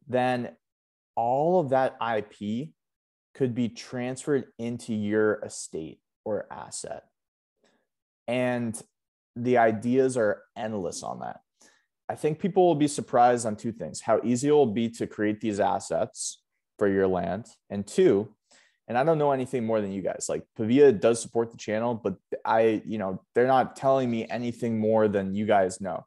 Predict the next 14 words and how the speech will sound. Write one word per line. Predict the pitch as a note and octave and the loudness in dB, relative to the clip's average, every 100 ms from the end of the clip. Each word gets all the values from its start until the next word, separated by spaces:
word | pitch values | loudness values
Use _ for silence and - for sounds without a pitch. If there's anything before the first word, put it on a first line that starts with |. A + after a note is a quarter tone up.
| _ | _
This | G#2 - | -8 -6
is | A2 | -8
still | - B2+ | 0 2
my | A#2 G#2 | 4 0
speculative | G#2+ - G#2+ - G2+ G2 F2+ - F#2+ F2+ _ | -2 0 0 0 -2 -2 -2 -4 -6 -6 _
thoughts, | F#2 - - - - _ _ _ _ | -4 -4 -8 -12 -12 _ _ _ _
okay? | G2 G2 - _ _ _ _ _ _ _ _ _ _ | -2 -2 -4 _ _ _ _ _ _ _ _ _ _
The, | A#2 | -6
here's, | A#2 D#3+ C#3+ - | 0 0 0 -4
here's | B2 C3+ | -4 -2
my, | C3+ A2+ - | -2 -2 -4
here's | A#2+ A#2+ | -6 -4
my | A#2 | -4
thinking. | G#2+ G#2+ - | -6 -8 -10